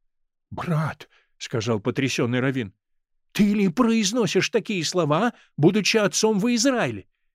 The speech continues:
Ведь дочь твоя, надеюсь, ещё жива?» «Жива», — сказал Исаак, — «но лишь как Даниил, вергнутый в ров со львами. Она в плену у этих дьяволов,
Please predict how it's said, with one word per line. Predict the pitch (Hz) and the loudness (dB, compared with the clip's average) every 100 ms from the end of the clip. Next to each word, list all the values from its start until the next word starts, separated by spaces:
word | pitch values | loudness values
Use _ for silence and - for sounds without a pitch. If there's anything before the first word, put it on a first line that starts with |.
| _ _ | _ _
Ведь | 135 151 123 | -2 -2 0
дочь | 113 226 190 - | 4 6 6 2
твоя, | 170 160 170 | 2 4 4
надеюсь, | 135 180 165 165 123 | 2 2 2 0 0
ещё | 175 - 151 | 0 2 2
жива?» | 151 170 262 - _ _ _ - | 4 4 4 0 _ _ _ -4
«Жива», — | 208 262 214 226 208 | 2 2 4 2 2
сказал | - 196 196 240 196 | -2 0 2 2 4
Исаак, — | - 233 170 147 _ _ _ _ | 2 2 0 -6 _ _ _ _
«но | 190 | 4
лишь | 240 240 - | 4 4 2
как | 240 190 165 | 0 0 0
Даниил, | 247 240 247 190 147 _ | 0 2 2 2 0 _
вергнутый | - 214 214 202 196 226 | 2 6 6 4 2 2
в | 202 | 4
ров | 233 196 | 4 4
со | - | 4
львами. | 233 220 175 135 - _ _ _ _ | 2 4 2 -2 -8 _ _ _ _
Она | - 180 185 | -2 2 2
в | 185 - | 0 -4
плену | - 208 208 208 214 165 | -2 -2 0 0 2 2
у | |
этих | 214 165 214 170 | 2 2 -2 -2
дьяволов, | 220 220 180 147 127 117 | 0 0 2 0 0 -4